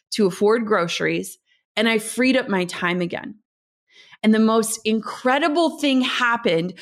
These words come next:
when I gave myself time and margin and blank space. The first thing was, is I was able to get quiet with myself for the first time in a long time.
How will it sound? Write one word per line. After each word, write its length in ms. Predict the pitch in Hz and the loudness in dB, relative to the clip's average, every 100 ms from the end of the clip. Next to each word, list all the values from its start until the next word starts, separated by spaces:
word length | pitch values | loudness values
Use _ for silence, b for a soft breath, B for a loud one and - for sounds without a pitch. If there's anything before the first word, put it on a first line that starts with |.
| B | B
when 160 | 226 226 | 0 2
I 100 | 220 | 2
gave 380 | 220 240 262 | 2 4 4
myself 500 | 247 240 226 214 202 | 4 2 0 -2 -2
time 500 | - - 214 226 247 247 | -6 -2 2 2 2 4
and 140 | 208 | 4
margin 400 | 196 190 190 196 | 4 4 0 0
and 120 | 185 180 | 0 0
blank 240 | 180 175 | 0 0
space. 380 | 180 - 175 - | -4 -8 -10 -6
The 80 | 202 | -4
first 340 | - 226 233 | 2 2 2
thing 140 | 285 | 2
was, 300 | 269 285 285 - | 4 2 0 0
is 120 | 214 | 0
I 100 | 196 | 2
was 120 | 190 - | 0 0
able 220 | 202 208 | 2 2
to 80 | 208 | 2
get 180 | - | -4
quiet 320 | _ 175 170 - | _ -2 -2 -4
with 160 | 180 | -10
myself 400 | - 165 - 156 | -8 -8 -8 -8
for 80 | 175 | -8
the 80 | 170 | -8
first 340 | - 165 - | -2 -4 -2
time 200 | 170 160 | -4 -2
in 80 | 160 | -2
a 40 | |
long 280 | 151 147 - | -2 -2 -4
time. 300 | - - - | -8 -10 -12